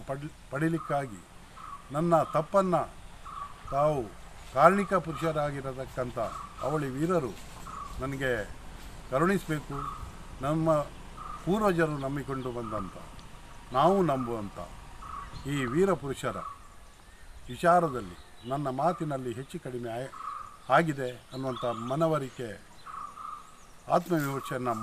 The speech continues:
ಮಾಡಿಕೊಂಡು ಈ ಮೂಲ ಕ್ಷೇತ್ರ ಪಡುಮಲೆಯ ಚಾವಡಿಯಲ್ಲಿ ನನ್ನ ಕೈಕಾಣಿಕೆಯನ್ನು ಒಪ್ಪಿಸಿ ತಪ್ಪನ್ನು ಮನ್ನಿಸುವಂಥ ಅನುಗ್ರಹವನ್ನು ನಾನು ಕೇಳ್ತಾ ಇದ್ದೀನಿ.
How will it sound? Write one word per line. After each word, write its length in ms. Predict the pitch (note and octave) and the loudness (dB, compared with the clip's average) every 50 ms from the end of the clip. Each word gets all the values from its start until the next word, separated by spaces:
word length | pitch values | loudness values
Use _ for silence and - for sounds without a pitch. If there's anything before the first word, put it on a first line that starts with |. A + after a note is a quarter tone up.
| A#2+ D3 | 6 6
ಮಾಡಿಕೊಂಡು 460 | F3 F#3+ D#3 - - G2 E2+ D#2 - - - - - - - - - - - - - - - - - - - C#3 | 6 6 6 0 -6 -8 -10 -10 -14 -18 -20 -20 -20 -16 -14 -12 -10 -10 -10 -12 -14 -16 -16 -14 -12 -10 -6 -4
ಈ 20 | C#3 B2 B2+ | -4 0 2
ಮೂಲ 200 | D3+ F#3 F#3+ E3 C#3 - | 4 6 6 6 4 2
ಕ್ಷೇತ್ರ 280 | - D3 B2+ - D3 D3 C#3+ A#2 G#2+ F#2+ - - - - - - - - - - | -2 -6 -4 -4 -2 0 0 0 0 -4 -8 -14 -18 -20 -18 -14 -14 -12 -8 -4
ಪಡುಮಲೆಯ 460 | B2+ C3 D#3 D3+ C#3+ C#3+ C#3+ C3+ C3 A#2+ G#2 - - | -2 -2 0 0 0 0 0 0 0 -2 -2 -2 -2
ಚಾವಡಿಯಲ್ಲಿ 600 | C#3 D3 D3 C#3+ C3 C3 B2+ A#2 A2+ A2 G#2+ - - - - - - - - - - - - A#2+ B2+ | 0 0 0 0 0 -2 -2 -4 -4 -6 -8 -10 -12 -12 -12 -12 -10 -10 -12 -14 -16 -14 -8 -4 -2
ನನ್ನ 160 | C3+ C#3 C3 B2+ A#2+ A2 G2 F#2+ - - C3+ - - | -2 0 2 2 2 2 0 -4 -8 -14 -16 -12 -8
ಕೈಕಾಣಿಕೆಯನ್ನು 840 | B2+ C3+ C3 D3 D3 D#3+ F3 F#3+ E3+ - D3 C3+ A#2+ A2 G#2 G2 - - - - - - C#3 C#3 | -8 -6 0 4 4 4 4 4 2 0 -2 -4 -4 -4 -6 -6 -6 -8 -8 -8 -8 -6 -4 -6
ಒಪ್ಪಿಸಿ 420 | C#3 - - C#3 B2 - - - - - - - - - - - - - - - - - - | -4 -4 -4 -6 -6 -6 -12 -18 -18 -18 -20 -18 -16 -14 -12 -12 -12 -14 -14 -16 -10 -6 -6
ತಪ್ಪನ್ನು 420 | D3 D3+ - E3+ D#3 D3 C#3+ C3+ A#2+ A2+ A#2+ | -4 0 2 0 2 2 2 0 -2 -2 -2
ಮನ್ನಿಸುವಂಥ 560 | C3 D#3 D#3+ D3+ - - D3 C3+ B2+ A#2 - B2 A#2 G2 F#2 - - - - - - - - - - - - - - - B2+ | -2 0 0 -2 -2 -4 -6 -6 -6 -4 -2 -2 -2 -2 -4 -8 -12 -12 -10 -10 -10 -12 -12 -14 -18 -18 -12 -8 -6 -2 0
ಅನುಗ್ರಹವನ್ನು 680 | D#3 E3 E3 D#3+ E3+ D#3+ D3+ C#3+ C#3 C3 C3 B2 A#2+ G#2 - - - - - - - - - - - - - - - - - - - - - - - - - B2+ | 2 2 2 2 0 0 0 -2 -2 -2 -2 -2 -2 -4 -4 -6 -10 -10 -10 -10 -12 -14 -14 -16 -16 -18 -18 -18 -18 -20 -18 -16 -14 -12 -12 -12 -12 -10 -6 -2
ನಾನು 220 | B2 A#2+ A#2+ A#2 G#2+ - - C#3+ | -2 -2 -2 -2 -4 -4 -2 -2
ಕೇಳ್ತಾ 280 | D3 E3+ D#3+ D#3+ D#3 D3 C#3 | 0 0 2 2 0 0 0
ಇದ್ದೀನಿ. 300 | B2 C#3 B2+ C3 C#3 | -2 -4 -4 -4 -6